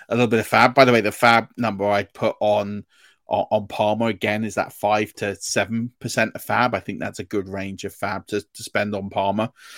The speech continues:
Um, Isaiah McKenzie, if you can get him cheap, I would add him, like, one or two percent of fab, maybe up to three percent of fab. I think more than that, he's gonna be so inconsistent. It's gonna be so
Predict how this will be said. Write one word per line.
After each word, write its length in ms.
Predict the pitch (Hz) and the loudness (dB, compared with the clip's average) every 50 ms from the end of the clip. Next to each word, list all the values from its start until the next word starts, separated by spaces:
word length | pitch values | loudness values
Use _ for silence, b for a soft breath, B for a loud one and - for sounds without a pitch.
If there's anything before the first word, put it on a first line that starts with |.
| B B B B B | B B B B B
Um, 540 | - 117 113 110 110 110 110 104 107 104 - _ _ _ _ _ _ _ _ _ _ _ _ _ _ _ _ _ _ _ _ _ _ _ _ _ - _ _ - | 6 8 10 10 10 8 6 4 0 -6 -8 _ _ _ _ _ _ _ _ _ _ _ _ _ _ _ _ _ _ _ _ _ _ _ _ _ -20 _ _ -2
Isaiah 260 | 151 170 160 208 220 | -2 2 4 4 2
McKenzie, 400 | 226 240 - 180 180 160 147 131 | 2 2 0 0 -2 -2 -4 -4
if 140 | - - - | -6 -6 -8
you 40 | 160 | -10
can 60 | 180 | -6
get 160 | 185 247 294 | -4 -4 -4
him 160 | 240 220 226 190 | -2 -4 -4 -4
cheap, 400 | - - - 226 202 170 - - | -4 -6 -6 -6 -8 -10 -10 -4
I 140 | - 160 160 | -2 0 0
would 160 | 143 139 - - | 0 -4 -6 -2
add 260 | - 147 147 151 143 | 0 2 2 2 2
him, 320 | 143 - - 123 110 104 69 | -2 -6 -6 -4 -4 -4 -6
like, 240 | 80 113 113 - - _ _ _ | -4 -4 -4 -4 -6 _ _ _
one 340 | - 127 117 117 120 123 135 | -10 -6 2 4 4 4 4
or 80 | 135 | 2
two 260 | 135 - - 131 127 | -2 -2 -4 -4 -4
percent 340 | 127 - 131 - - 131 127 | -4 -6 -8 -2 -2 0 -2
of 80 | 123 - | -2 -4
fab, 260 | - 110 110 117 127 | -2 0 0 0 2
maybe 240 | 123 117 117 113 117 | 0 0 0 0 -2
up 80 | - - | -4 -4
to 120 | - 127 | -8 -16
three 180 | - - 123 123 | -8 -6 -6 -6
percent 240 | - - - 135 139 | -6 -6 -6 -6 -2
of 60 | 143 | 2
fab. 200 | 147 151 156 _ B B B B B B B B - | 2 2 0 _ B B B B B B B B -6
I 80 | 151 | -6
think 240 | 151 - 240 269 196 | -4 -2 -2 0 2
more 120 | 170 180 | 0 0
than 140 | 180 160 151 | 0 -2 0
that, 140 | 151 139 127 | 0 -2 -2
he's 160 | 131 120 113 | -2 -8 -4
gonna 140 | - 156 165 | -2 -2 -2
be 60 | 170 | -2
so 380 | 147 - - - - 139 135 135 | -2 -4 -4 0 2 2 2 2
inconsistent. 560 | 143 135 - 135 120 - 131 - - - - - | 2 0 -4 -8 -8 -8 -10 -10 -12 -20 -18 -16
It's 80 | 120 - | -16 -8
gonna 160 | - 165 170 | -8 -8 -8
be 80 | 170 156 | -6 -6
so 340 | - - 151 143 143 151 | -4 0 2 2 2 2